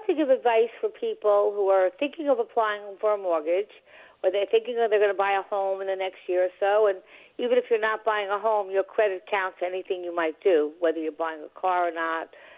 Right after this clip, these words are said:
or renting, because when you go to rent something, they look at your credit score also. Um, what was, what are some things people can do, like, just right off the bat, like, get rid of car payments? I mean, what are some things that, you know, besides for calling you,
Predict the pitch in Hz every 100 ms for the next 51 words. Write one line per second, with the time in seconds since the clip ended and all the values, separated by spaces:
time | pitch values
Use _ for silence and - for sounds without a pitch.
0 | - - - - 101 - 95 202 208 -
1 | 202 196 180 165 170 165 _ 170 170 170
2 | 160 _ 180 170 165 240 240 240 196 208
3 | 196 190 185 202 180 - 185 175 - -
4 | 175 180 190 190 208 190 185 - - -
5 | - - _ 226 - - - - _ 254
6 | 294 370 370 415 359 277 381 403 415 359
7 | 330 302 311 285 294 277 269 320 226 180
8 | - 254 262 240 226 233 220 226 - 196
9 | 190 214 202 214 196 - 220 220 - 226
10 | 208 208 214 214 202 - 220 226 226 285
11 | 349 330 294 262 - _ - 262 240 240
12 | 202 220 185 - - - - _ - 226
13 | 208 240 - 285 285 - - 269 247 240
14 | 247